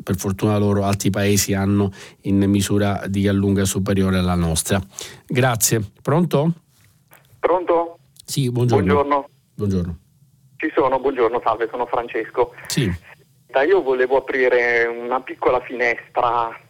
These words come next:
Speaker 2: sul mondo dello spettacolo riguardo l'applicazione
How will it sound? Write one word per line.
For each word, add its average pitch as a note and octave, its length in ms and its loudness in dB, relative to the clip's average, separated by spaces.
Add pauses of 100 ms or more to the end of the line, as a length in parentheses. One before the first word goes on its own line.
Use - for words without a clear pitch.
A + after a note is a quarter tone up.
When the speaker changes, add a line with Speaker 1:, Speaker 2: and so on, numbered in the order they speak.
(320)
Speaker 2:
sul A#2 140 -6
mondo C3 260 2
dello B2 260 0
spettacolo B2+ 920 -2 (360)
riguardo C3 1080 0
l'applicazione C3 1200 0